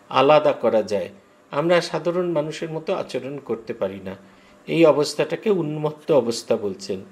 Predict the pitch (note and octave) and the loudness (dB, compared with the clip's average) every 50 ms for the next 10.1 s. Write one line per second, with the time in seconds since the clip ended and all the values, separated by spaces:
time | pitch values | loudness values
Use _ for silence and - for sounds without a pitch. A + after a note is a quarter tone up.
0 | - - - - - - - - _ _ - F3+ F#3+ G#3 G#3+ G3 F3 - G3 F#3 | -20 -20 -20 -20 -20 -20 -20 -20 _ _ 0 2 4 4 4 4 4 2 0 0
1 | G3+ A3 A3+ A3+ A3+ A3+ - G3+ E3+ D#3+ D#3+ E3 E3+ F3+ G3 G3 F#3+ - - E3 | 0 0 0 -2 -2 -4 -4 -4 -4 -2 0 0 0 2 0 0 -2 -6 -8 -10
2 | - - - - D#3 D3+ D3+ D3 B2+ B2 B2 A#2+ A#2+ B2+ B2+ B2+ - - - - | -8 -8 -8 -8 -4 -4 -2 -2 -2 -4 -6 -8 -6 -4 -6 -6 -6 -10 -12 -10
3 | G2+ F#2 - - - _ _ _ - - _ _ - _ - - D3+ D#3 D#3+ D#3+ | -10 -10 -10 -12 -18 _ _ _ -20 -20 _ _ -20 _ -12 -2 2 6 8 8
4 | E3+ F3+ F#3+ G#3 G#3+ G3+ A3 G#3 F3+ E3 D#3+ D#3+ D#3+ - - F#3 F#3 - F#3 F3 | 8 8 6 6 4 4 2 2 2 2 0 0 -2 -2 -6 -8 -6 -6 -6 -6
5 | F3 F3+ F3+ F3 E3+ F3 - F#3+ G#3 G3+ E3+ D3 B2 B2 A#2 - A#2 G#2 G2+ G2+ | -6 -4 -4 -4 -4 -4 -6 -6 -6 -6 -6 -6 -4 -4 -4 -2 -2 -4 -4 -4
6 | G#2 - - F3+ F3+ G3+ G3+ F#3 E3+ E3 E3 E3+ F3+ F#3+ F3+ F#3 F3+ E3+ E3 D3+ | -6 -6 -4 -2 -2 0 0 0 0 0 0 0 0 0 0 0 0 0 0 -2
7 | C#3+ - - E3 D#3+ - E3 D#3 D#3+ D#3 - - D3+ C#3+ C#3+ D3 D3 - - D3+ | -2 -2 -4 -10 -10 -10 -12 -12 -12 -14 -14 -10 -8 -8 -6 -6 -8 -8 -8 -10
8 | D3+ C#3 - - D#3 E3+ G3 - - - _ _ _ _ _ _ _ - C#3 C#3 | -10 -10 -12 -12 -14 -14 -14 -16 -20 -20 _ _ _ _ _ _ _ -4 0 2
9 | C#3+ D3 C#3+ D#3 D#3+ E3+ E3 E3+ D#3 D#3 D#3 D3+ C#3+ C3+ B2 A#2+ B2 C3 B2+ C3+ | 4 4 4 4 2 0 0 -2 -4 -4 -4 -6 -6 -6 0 2 2 2 2 0
10 | C3 - | -4 -8